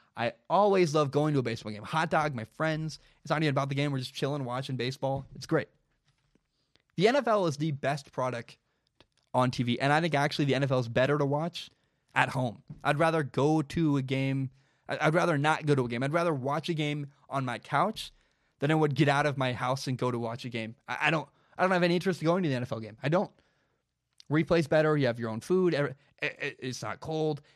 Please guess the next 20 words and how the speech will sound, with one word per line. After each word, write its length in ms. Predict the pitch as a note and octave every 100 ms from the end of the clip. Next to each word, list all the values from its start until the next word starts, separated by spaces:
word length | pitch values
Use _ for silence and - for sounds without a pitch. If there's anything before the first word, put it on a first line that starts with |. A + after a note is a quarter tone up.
| _
Everything, 420 | G3 G#3+ G#3 F#3+ -
and, 160 | D3+ D#3
and 180 | D#3
then 220 | D3 C#3+ -
the 80 | C#3
T 220 | - G3+
V 160 | G3 G3+
experience, 520 | - - C#3 D#3 E3
the 80 | C#3
way 200 | C#3+ D3
that 120 | C#3
they 160 | C#3 C#3
break 300 | C3+ C#3 C3+
down 220 | C3+ C#3
the 60 | B2+
game, 320 | B2+ C#3 D#3+ _ _ _ _ _ _ _ _ _ _ -
is 100 | E3
so 160 | - G#3+
much 180 | F#3+ C3
better 400 | D#3+ D#3+ A#2+